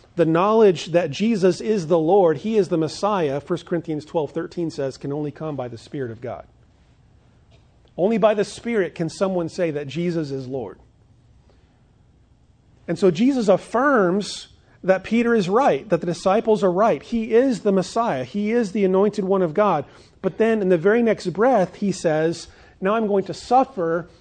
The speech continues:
and be rejected by all of the leadership of Israel, and then I'm going to die." That two plus two doesn't equal five. That, that doesn't match up. There was not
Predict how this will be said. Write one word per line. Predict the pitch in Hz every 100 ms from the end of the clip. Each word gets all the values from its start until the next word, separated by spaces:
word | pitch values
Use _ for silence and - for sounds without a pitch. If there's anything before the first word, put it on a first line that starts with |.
| -
and | 180
be | 175 185
rejected | 170 131 208 262 - 175 151 - - -
by | 214 - -
all | 214 294 330 302
of | 214 165
the | 180
leadership | 208 294 254 - 170 156 160 - _ _
of | - 175 196
Israel, | 262 165 156 120 131 156 - _ -
and | 175
then | 226
I'm | 254 214
going | 208 202
to |
die." | 165 240 294 180 82 - _ _ _ _ _ _ _ _ _ _ _ _ _ _ _ _ _ _ _ _ _ _ _ _ _
That | 151 - _ _ _ _ _ _
two | 180
plus | 175 175 -
two | 190
doesn't | 160 147 151
equal | 147 117
five. | - 170 107
That, | 131 135
that | - 147
doesn't | 175 160 139 _ -
match | 147 143 -
up. | - 170 - - _ _ _ _ _ _ _ _ _ _ _ _ -
There | 151 190
was | 220 160 151
not | 185 208 175 147